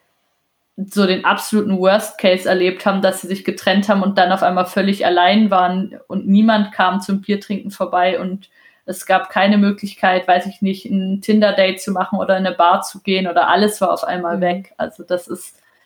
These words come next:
Speaker 1: ist <laughs> noch mal eine ganz andere Nummer, als es sonst so
Speaker 2: Ja,
Speaker 1: gewesen
Speaker 2: oder dieses,
Speaker 1: wäre.
Speaker 2: dass du gar nicht wirklich ausziehen kannst.
Speaker 1: Voll. Oder eben die ganzen Paare, die irgendwie dann im Homeoffice zusammen sind und merken, dass es eigentlich nicht mehr funktioniert und
Speaker 2: Mhm.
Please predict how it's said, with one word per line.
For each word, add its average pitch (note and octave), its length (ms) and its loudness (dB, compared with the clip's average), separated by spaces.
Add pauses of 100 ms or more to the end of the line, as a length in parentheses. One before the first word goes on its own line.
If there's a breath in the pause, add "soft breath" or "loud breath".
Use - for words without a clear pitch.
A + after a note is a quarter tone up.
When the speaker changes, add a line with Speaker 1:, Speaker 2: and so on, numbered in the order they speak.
Speaker 1:
ist - 200 -6
<laughs> - 0 -
noch F#3+ 160 -2
mal G#3 160 4
eine G3 180 4
ganz G3+ 240 2
andere G3+ 380 2
Nummer, F#3+ 320 2
als F3+ 240 -4
es G3 160 -8
sonst F#3 440 -6
so A#3 120 -12
Speaker 2:
Ja, G3+ 300 -2
Speaker 1:
gewesen F#3+ 100 -2
Speaker 2:
oder A3+ 160 0
dieses, G#3 260 -2
Speaker 1:
wäre. G#3+ 80 -6
Speaker 2:
dass G#3 120 -2
du G3+ 100 -4
gar F#3 120 -2
nicht F#3+ 140 -4
wirklich F#3 260 -6
ausziehen F#3+ 440 -4
kannst. D#3 420 -10 (260)
Speaker 1:
Voll. G3+ 400 0 (960 soft breath)
Oder G#3 400 0
eben F#3+ 300 0
die G3 160 -2
ganzen G3 320 2
Paare, G3 380 2
die G3 180 0
irgendwie G3 560 -2
dann F#3+ 160 4
im G3 180 -2
Homeoffice G3+ 600 2
zusammen G3 400 2
sind G3 320 -2
und F#3+ 360 -6 (220 loud breath)
merken, F#3 380 2
dass F#3+ 160 -2
es G3 100 -6
eigentlich G3 380 0
nicht G3 180 2
mehr F#3 140 2
funktioniert F#3+ 640 -2
und F#3+ 360 -8
Speaker 2:
Mhm. - 40 -20